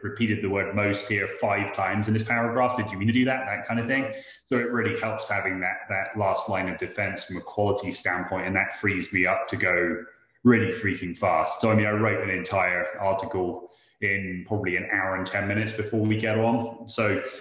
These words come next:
I'm not a technician. You know, there are some writers I know that kind of write a line and think, "Oh, this second part doesn't agree with the first part," and get really down the grammar,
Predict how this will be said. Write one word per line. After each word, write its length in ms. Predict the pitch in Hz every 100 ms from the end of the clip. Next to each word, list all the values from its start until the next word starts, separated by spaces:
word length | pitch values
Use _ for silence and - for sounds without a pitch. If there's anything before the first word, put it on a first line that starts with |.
| - _ - - 127
I'm 200 | 123 127
not 300 | 143 - 110
a 140 | -
technician. 640 | 117 117 110 113 104 - 87
You 100 | 92
know, 120 | 98
there 140 | 104
are 100 | 101
some 240 | 101 107 92
writers 320 | 92 92 90
I 80 | 90
know 240 | 92 90
that 160 | 90 -
kind 140 | 98
of 100 | 87
write 240 | 104 107 101
a 20 |
line 440 | 98 92 92 92
and 120 | 92
think, 400 | - 92 92 - - _ _ _ -
"Oh, 240 | 147 101
this 220 | 113 135
second 360 | - 131 120 107
part 220 | - 92
doesn't 220 | 92 95
agree 260 | 92 92 92
with 100 | 90
the 160 | 90 -
first 300 | 95 95 -
part," 160 | 110
and 100 | 95
get 140 | 101 113
really 180 | 113
down 300 | 110 110 113
the 60 | 113
grammar, 560 | 117 120 135 113 -